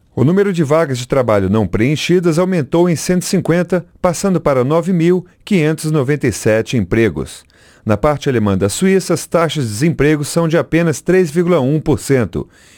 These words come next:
Este é muito mais elevado na parte francesa e no Tessin, onde se fala o italiano, quatro vírgula nove por cento.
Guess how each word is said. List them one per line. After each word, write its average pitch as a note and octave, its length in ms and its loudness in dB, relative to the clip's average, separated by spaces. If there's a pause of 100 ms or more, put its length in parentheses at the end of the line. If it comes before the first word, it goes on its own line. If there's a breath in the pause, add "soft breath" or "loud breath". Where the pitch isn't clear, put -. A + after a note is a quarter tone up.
(120 soft breath)
Este A#2+ 260 2
é A2+ 40 2
muito B2 280 0
mais G#2+ 220 0
elevado D#3 500 2
na E3+ 80 0
parte D3+ 280 -2
francesa F3 640 2 (240 loud breath)
e F#3+ 60 -2
no G#3+ 120 2
Tessin, F3 480 0 (240 soft breath)
onde B2 200 0
se D3+ 140 0
fala A2+ 320 0
o C#3 40 0
italiano, C3 640 2 (360 soft breath)
quatro D3 400 0
vírgula D#3 320 2
nove A#2+ 260 2
por C3+ 220 -4
cento. G2+ 440 -2